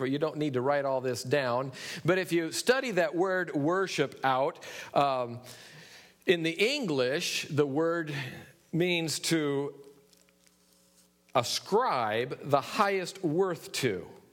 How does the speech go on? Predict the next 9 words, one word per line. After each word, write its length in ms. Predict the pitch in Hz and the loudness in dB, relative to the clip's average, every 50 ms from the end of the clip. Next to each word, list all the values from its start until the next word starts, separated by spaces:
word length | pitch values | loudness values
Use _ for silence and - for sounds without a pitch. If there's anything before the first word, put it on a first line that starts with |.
| _ _ _ _ - - - - | _ _ _ _ -18 -18 -12 -4
So 180 | - - 240 226 | 2 2 4 4
when 120 | 214 208 202 | 2 0 0
you're 120 | 196 185 | 0 2
saying 340 | - - 233 214 196 170 180 | 2 2 2 2 0 2 2
we're 240 | 180 180 170 160 - | 2 2 2 0 -2
worshiping, 840 | 175 151 170 226 262 294 302 - - 175 143 - 143 147 147 156 | 0 2 2 2 2 0 -2 0 0 0 0 2 0 0 0 0
you're 100 | 160 160 | 0 0
saying, 220 | 156 - 190 180 170 | 0 0 0 0 2
"Lord, 340 | 180 226 240 254 240 226 | 2 2 2 2 0 -2